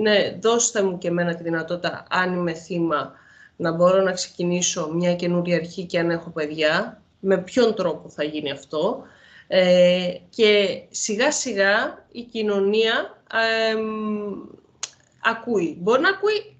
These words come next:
το εν, ε, το εν δέκατο από αυτά που λες. Δεν έχει σημασία, αλλά εκπαιδεύεται να αρχίζει να ακούει. Ενώ αν δεν τα πεις ποτέ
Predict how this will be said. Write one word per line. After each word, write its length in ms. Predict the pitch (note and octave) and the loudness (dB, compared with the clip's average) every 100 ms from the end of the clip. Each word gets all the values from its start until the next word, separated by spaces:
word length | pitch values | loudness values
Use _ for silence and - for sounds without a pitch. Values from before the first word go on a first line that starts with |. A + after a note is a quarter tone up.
| - | -4
το 100 | D#4+ F4 | 0 0
εν, 80 | F#4 F#4 F4 G#4 - _ _ | -2 -10 -14 -16 -20 _ _
ε, 440 | - - - - - | -20 -14 -10 -10 -10
το 100 | - E4 | -4 0
εν 100 | E4 | 0
δέκατο 380 | D#4+ F4 A3+ - | 0 0 0 -2
από 140 | E3+ E3 | -6 -10
αυτά 220 | - D#3 | -12 -12
που 120 | - | -10
λες. 360 | C#3 C3+ - - _ - _ | -10 -10 -12 -18 _ -20 _
Δεν 120 | F#4+ | 0
έχει 120 | G#4+ | 2
σημασία, 720 | - G3+ F3 - G3 A3+ E4 - _ _ _ | 2 -2 -2 0 2 2 -2 -12 _ _ _
αλλά 360 | B3+ B3+ C4 B3+ - - | 2 2 4 2 0 -4
εκπαιδεύεται 1040 | A#3+ - A3+ B3+ E4 B3+ B3 C#4+ A4 - - | -6 -4 2 2 2 -2 -2 -2 -2 -10 -12
να 100 | C4 | -10
αρχίζει 380 | B3 D#4 E4+ | -8 -6 -4
να 80 | E4 | -4
ακούει. 540 | D4+ D4 B3+ D#3+ - _ _ _ | -6 -6 -6 -6 -10 _ _ _
Ενώ 260 | G#3 D4 | 0 4
αν 260 | F#4+ F4+ F4 | 4 4 2
δεν 120 | F#4+ | -2
τα 320 | F#4+ E4+ - | 0 0 -2
πεις 240 | - F4+ - | -6 -6 -4
ποτέ 600 | B3 - G#3+ F#3 G#3+ | -6 -2 0 0 -2